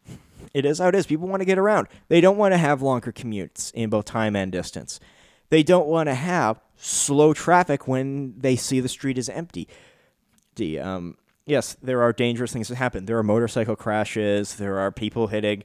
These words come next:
There are pullouts. There are all these things, and I understand, and I, for every accident that involves a significant injury or fatality, it shouldn't happen. But most, but most of the time, we see that those accidents are either, um,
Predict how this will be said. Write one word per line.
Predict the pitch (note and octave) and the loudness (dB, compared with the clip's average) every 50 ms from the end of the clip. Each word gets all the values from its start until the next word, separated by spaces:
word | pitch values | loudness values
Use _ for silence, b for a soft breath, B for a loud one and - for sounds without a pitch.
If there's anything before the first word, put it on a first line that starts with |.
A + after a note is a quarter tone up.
| b b b b b b | b b b b b b
There | A#2 A2+ | -4 -2
are | A2 | -2
pullouts. | G#2 - C3 B2 A#2 G#2+ G#2+ G#2+ - | -2 0 0 0 2 0 0 -2 -2
There | - A#2+ | -4 -2
are | B2 - | 0 2
all | - F3 F#3 F#3+ | 2 4 4 4
these | F#3+ F3+ E3 - | 2 2 -2 -2
things, | - D3+ C#3 C3+ B2+ - | -4 -4 -4 -4 -4 -6
and | B2 B2 C3 B2 - | -6 -6 -6 -6 -4
I | A#2+ B2+ B2 | -4 -2 -2
understand, | B2 C3 C3 C3 - - - C3 C3 C#3 D3 | -2 -2 -2 -4 -4 -4 -6 -4 -4 -2 -2
and | C#3+ C3 A#2+ | -2 -4 -4
I, | A2+ A#2+ B2 b b b b b b b b b - | -4 -6 -6 b b b b b b b b b -10
for | - A#2+ A#2 | -8 -6 -4
every | - D3 D#3+ D#3+ F#3 F#3+ F#3 E3 | 0 0 0 0 2 0 2 2
accident | D#3+ D#3 C#3+ - - C3+ A#2 - | 0 -2 -4 -6 -8 -8 -8 -6
that | - B2+ F#2+ | -8 -8 -8
involves | A#2+ B2 A#2+ A#2 A2+ A2 G#2+ | -6 -6 -4 -4 -4 -6 -8
a | A#2 - | -10 -10
significant | - - - G#2+ A#2+ C3+ C3+ D3 C#3 C#3+ B2 | -10 -12 -10 -6 -6 -4 -4 -4 -6 -6 -6
injury | G2 A#2 A2+ - A#2 A2 G2 | -6 -8 -6 -6 -6 -6 -6
or | |
fatality, | G2+ - G#2+ G#2 A2 G2+ G2 F#2+ F#2+ F#2 - b b b b b b b _ _ _ _ _ _ _ _ _ | -6 -8 -8 -8 -6 -6 -6 -6 -8 -8 -10 b b b b b b b _ _ _ _ _ _ _ _ _
it | - - - | -20 -14 -10
shouldn't | - - - F#3 D#3+ D#3+ | 0 6 6 6 6 6
happen. | C#3 A#2 G2+ F2 - - - _ _ _ _ _ _ b b b b b b b b b b b - - - - _ _ _ _ _ _ _ _ _ _ _ _ - | 2 -2 -2 -4 -8 -12 -20 _ _ _ _ _ _ b b b b b b b b b b b -18 -18 -18 -20 _ _ _ _ _ _ _ _ _ _ _ _ 0
But | - E3 D#3 | 0 0 4
most, | D#3+ E3 F#3 G#3 A#3 A#3 G#3+ - - F3+ F3 - | 4 4 4 4 2 -2 -6 -10 -12 -12 -8 -4
but | - C3+ | -4 -2
most | B2 C#3 D3+ D#3 | -2 -2 -4 -4
of | - | -4
the | D#3 | -8
time, | C#3 - B2+ A2 G#2+ G#2+ | -8 -4 -4 -2 -2 -2
we | G#2 G2+ | -4 -4
see | - - A2 G#2+ | -4 -2 -2 -2
that | A2 G2 | -2 0
those | F#2 G#2 G#2+ G#2+ | 0 0 0 0
accidents | A2+ G2+ G2+ - - G#2+ G2+ - | 0 -2 -4 -4 -8 -10 -8 -8
are | - - G2 F2 | -6 -4 -2 -2
either, | F#2+ G#2 G2 G2+ F#2+ F2+ F#2+ - b b b b b b b b | -2 -2 -2 -2 -4 -4 -4 -8 b b b b b b b b
um, | - G#2+ F#2+ F2 F2+ G2 | -6 -6 -4 -6 -6 -10